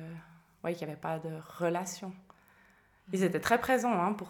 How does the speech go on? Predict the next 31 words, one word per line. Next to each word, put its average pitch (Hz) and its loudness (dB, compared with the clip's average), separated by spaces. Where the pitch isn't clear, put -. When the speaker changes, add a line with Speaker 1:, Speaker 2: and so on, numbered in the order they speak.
Speaker 1:
nous 175 -2
tous, 208 -2
donc 165 -6
ils 160 -6
sont - -8
beaucoup 165 -4
impliqués 175 0
à 165 -2
nous 165 -4
amener 175 -2
au, 165 -2
<laughs> - -10
au 185 4
sport, 208 6
aux 175 2
activités 196 -2
à 190 2
gauche 185 -4
à 190 0
droite, 190 -2
aux 185 -4
concours 185 -4
et 175 0
tout 180 -8
ça, 202 0
donc 170 -6
ça, 160 -6
je 156 -14
peux 156 -8
vraiment 156 -8
pas, 160 -10